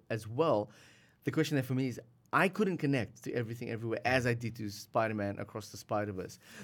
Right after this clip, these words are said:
Now, I wanted to throw an idea out to you guys to see if you, if this occur-, if, if you thought of this or if you think I'm going nuts or something like that, right? Now, remember, Miles' existence, we come to learn, actually breaches the, the canon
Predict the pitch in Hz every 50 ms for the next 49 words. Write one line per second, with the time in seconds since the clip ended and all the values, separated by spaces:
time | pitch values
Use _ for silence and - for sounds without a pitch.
0 | - - 160 165 170 214 247 247 294 254 - 254 247 220 160 - - 185 170 160
1 | 151 139 113 131 156 165 - - 143 143 139 135 - - 131 120 151 180 175 135
2 | 143 131 117 110 110 113 117 - - 127 - - - 151 139 123 123 123 123 143
3 | 147 131 117 123 123 - 120 - 135 123 120 - 131 113 117 127 120 131 139 127
4 | 147 143 143 139 139 123 131 135 135 - 123 117 104 - - - - - 131 117
5 | 120 123 123 135 135 123 113 117 113 110 110 113 120 127 139 139 - 120 - -
6 | - - - 113 107 107 104 107 98 85 - - - 104 117 147 - - - -
7 | - - - - - - 175 196 202 214 220 254 247 202 151 120 - - - -
8 | _ _ _ _ _ _ _ _ 127 127 135 151 185 233 262 233 202 175 127 120
9 | 127 147 143 - - 120 120 - 123 120 120 - 135 123 120 - - 117 113 120
10 | 120 110 90 80 90 - - - _ _ _ _ _ _ _ _ 131 147 147 -
11 | - 151 147 131 113 101 101 - 127 147 160 160 147 - - 123 107 110 107 -
12 | - - _ _ _ _ _ - - - 123 - - - - _ _ - - 120
13 | - - - - - 196 180 170 127 101 95 104 123